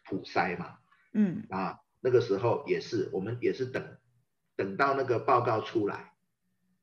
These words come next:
Speaker 1: 等到报告出来，有些人才回家。
Speaker 2: 嗯。
Speaker 1: 其实这个就是自律。
Speaker 2: 嗯，嗯。
Speaker 1: 其实这个就是自律。
Speaker 2: 嗯。
Speaker 1: 我们没有说规定你一定不可以回家，因为几乎不会，我们，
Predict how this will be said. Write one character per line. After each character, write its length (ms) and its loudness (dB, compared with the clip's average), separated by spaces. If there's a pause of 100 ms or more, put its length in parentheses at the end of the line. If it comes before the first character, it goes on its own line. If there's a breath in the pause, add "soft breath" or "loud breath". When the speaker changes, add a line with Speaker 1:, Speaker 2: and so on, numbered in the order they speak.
(260)
Speaker 1:
等 140 -2
到 120 6
报 180 4
告 140 2
出 200 2
来， 260 -4
有 160 -2
些 180 4
人 140 2
才 180 -6
回 320 -6
家。 380 -10 (420)
Speaker 2:
嗯。 240 2
Speaker 1:
其 80 4
实 80 6
这 140 0
个 80 4
就 140 8
是 120 -2
自 280 -8
律。 340 -8 (480)
Speaker 2:
嗯， 440 0
嗯。 340 -8 (160)
Speaker 1:
其 120 2
实 140 0
这 100 6
个 100 8
就 140 8
是 100 -4
自 220 -6
律。 280 -8 (360)
Speaker 2:
嗯。 360 0
Speaker 1:
我 80 4
们 140 6
没 100 2 (120)
有 120 10
说 240 6
规 160 8
定 160 8
你 160 0
一 80 -4
定 160 2
不 80 2
可 100 6
以 60 10
回 240 0
家， 180 -2
因 60 0
为 160 -2
几 140 -4
乎 120 -2
不 140 -4
会， 460 4
我 100 0
们， 240 -6